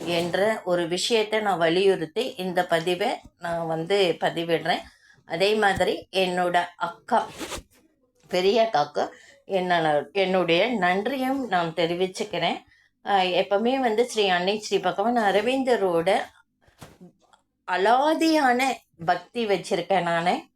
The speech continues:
அவங்க எ-, எங்க அக்கா மூலமா இந்த வரனை முடிச்சு கொடுத்ததுக்கு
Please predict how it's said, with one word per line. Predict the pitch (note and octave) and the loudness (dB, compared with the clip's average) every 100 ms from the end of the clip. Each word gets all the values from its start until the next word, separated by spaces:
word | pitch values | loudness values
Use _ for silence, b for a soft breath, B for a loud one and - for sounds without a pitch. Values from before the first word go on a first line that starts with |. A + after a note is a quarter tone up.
| _ _ _ | _ _ _
அவங்க | - F3 A3+ C4 C4+ C4+ - _ _ | -4 0 2 2 2 0 -4 _ _
எ-, | F#3 F3+ F3 E3+ D#3+ - _ - | -2 0 0 -2 -6 -10 _ -10
எங்க | F3 E3+ | -6 -4
அக்கா | D#3+ - G#3+ G3+ | -4 -4 -2 0
மூலமா | F#3 F#3 F3 F3 B3 - | 0 0 0 -2 -6 -6
இந்த | F3 E3+ | -4 -2
வரனை | E3 E3 G3 G3+ | 0 0 0 -2
முடிச்சு | F3 E3+ G#3+ B3 | -2 -4 -4 -6
கொடுத்ததுக்கு | A#3+ F#3+ - F3+ F3 - C4+ | -6 -8 -8 -6 -6 -6 -8